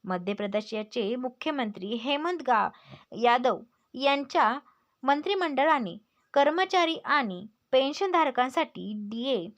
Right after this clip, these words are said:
आणि डीआरमध्ये दोन टक्के वाढ केली आहे. तर मित्रांनो, मुख्यमंत्री पुष्करसिंह धामी यांच्या सरकारने दिवाळीपूर्वी राज्य कर्मचाऱ्यांना भेट दिली आहे.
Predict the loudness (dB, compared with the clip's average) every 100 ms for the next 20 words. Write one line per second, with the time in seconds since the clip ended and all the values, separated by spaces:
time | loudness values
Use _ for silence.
0 | _ _ 0 0 0 -6 -8 _ -6 -4
1 | -2 0 0 2 -2 -2 -2 -2 -4 -12
2 | 0 4 4 2 -2 -2 0 2 0 -2
3 | -6 -2 -2 -2 -4 -8 -12 _ _ _
4 | _ _ _ _ _ 2 2 0 0 0
5 | 0 -2 -4 -2 -2 -4 -2 0 0 -2
6 | -4 -4 -6 0 -2 -2 -6 -6 -8 _
7 | _ -2 0 0 -2 -6 -4 0 0 2
8 | 0 2 2 4 2 2 -2 -10 -14 _
9 | _ -8 0 2 4 2 0 -2 0 2
10 | 2 2 -2 0 0 -2 -2 -2 -2 -4
11 | 0 0 0 -2 -2 0 0 -2